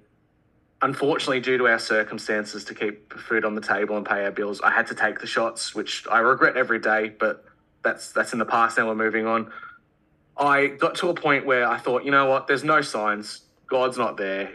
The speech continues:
It's, it's, it's all hooey. It's not real." Until a couple of events within the space of a week kind of solidified it for me. I essentially, I saved a kid's life. A kid was running out of the school and darted across a busy intersection of a road,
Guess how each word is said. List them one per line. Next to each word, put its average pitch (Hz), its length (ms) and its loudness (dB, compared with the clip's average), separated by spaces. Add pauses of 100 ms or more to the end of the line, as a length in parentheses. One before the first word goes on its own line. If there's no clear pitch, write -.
It's, - 320 -6
it's, - 300 -6
it's - 160 -4
all 139 140 2
hooey. 113 240 0
It's 110 160 -6
not 110 180 -2
real." 107 360 0 (300)
Until 120 280 0
a 123 60 2
couple 147 260 2
of 156 80 4
events 120 520 -2 (160)
within 120 260 0
the 113 80 0
space 107 420 -2
of 107 140 -2
a 107 120 0
week 104 480 -4 (260)
kind 107 140 2
of 101 60 -6
solidified 101 540 -2
it - 80 -4
for 104 180 -6
me. 101 220 -4
I 104 320 -2 (880)
essentially, 156 480 2
I 117 100 4
saved 127 340 2
a 123 40 -6
kid's - 280 -6
life. 113 280 0
A 104 80 -2
kid 123 240 -6
was 120 140 -2
running 113 320 0
out 107 160 2
of 104 80 -2
the 110 80 -6
school 107 380 -4
and 104 120 -4
darted 107 360 0
across 107 320 -6
a - 20 -6
busy 110 320 -6
intersection 107 580 -6
of 101 80 -8
a 107 80 -4
road, 101 380 -2